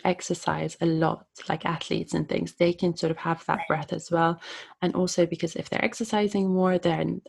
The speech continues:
Speaker 1: uh, they have a reduced saliva in the mouth as well.
Speaker 2: Yeah.
Speaker 1: So that kind of leads to bad breath.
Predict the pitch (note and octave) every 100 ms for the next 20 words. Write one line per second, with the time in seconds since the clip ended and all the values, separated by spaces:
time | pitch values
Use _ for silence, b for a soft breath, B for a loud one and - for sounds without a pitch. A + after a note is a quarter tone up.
0 | - D3+ D3+ D#3+ E3 - E3 D#3 E3+ E3
1 | D#3+ - E3 - D#3+ D#3 D#3+ D#3 E3 -
2 | E3 _ D#3+ - - - - D#3+ D#3+ -
3 | E3+ E3 D#3+ - E3+ E3 - F3 D#3 D#3
4 | - -